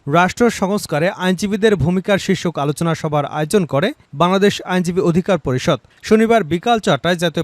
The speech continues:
প্রেস ক্লাবে আব্দুস সালাম হলে এ সভা অনুষ্ঠিত হয়। বাংলাদেশ আইনজীবী অধিকার পরিষদ গণ অধিকার পরিষদের ভ্রাতৃপ্রতিম সংগঠন হিসেবে আইনজীবীদের অধিকার প্রতিষ্ঠায় কাজ করে যাচ্ছে। এ আলোচনা সভা থেকে আইনজীবী অধিকার পরিষদের নতুন কমিটি ঘোষণা করা হয়।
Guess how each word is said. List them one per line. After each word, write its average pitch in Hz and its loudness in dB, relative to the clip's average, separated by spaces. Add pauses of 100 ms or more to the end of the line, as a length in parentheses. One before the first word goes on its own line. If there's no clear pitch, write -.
প্রেস 190 -2
ক্লাবে 214 0
আব্দুস 175 -2
সালাম 147 -4
হলে 156 0
এ 214 -4
সভা 156 0
অনুষ্ঠিত 131 -4
হয়। 135 0 (260)
বাংলাদেশ 202 0
আইনজীবী 190 0
অধিকার 180 0
পরিষদ 160 0
গণ 170 4
অধিকার 175 0
পরিষদের 160 -2 (260)
ভ্রাতৃপ্রতিম 185 -2
সংগঠন 180 0
হিসেবে 160 -2
আইনজীবীদের 165 -2
অধিকার 185 -2
প্রতিষ্ঠায় 135 -2 (240)
কাজ 190 -2
করে 131 -2
যাচ্ছে। 123 -4 (260)
এ 180 -4
আলোচনা 202 0
সভা 226 -4
থেকে 214 -6
আইনজীবী 165 -2
অধিকার 175 -2
পরিষদের 160 -4 (300)
নতুন 196 2
কমিটি 190 2
ঘোষণা 156 -4
করা 104 -6
হয়। 120 -4